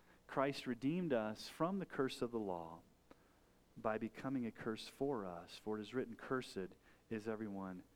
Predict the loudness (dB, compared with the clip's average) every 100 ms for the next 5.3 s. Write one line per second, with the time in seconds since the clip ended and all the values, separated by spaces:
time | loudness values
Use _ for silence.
0 | -20 -18 -14 -10 -6 -4 -4 -8 -14 -20
1 | -20 -20 -20 -14 -4 -2 -2 -4 -6 -6
2 | -20 -20 -20 -20 -20 -20 -20 -20 -20 -20
3 | -20 -20 -20 -20 -20 -20 -20 -20 -20 -20
4 | -20 -20 -20 -20 -20 -20 -20 -20 -14 0
5 | 4 4 2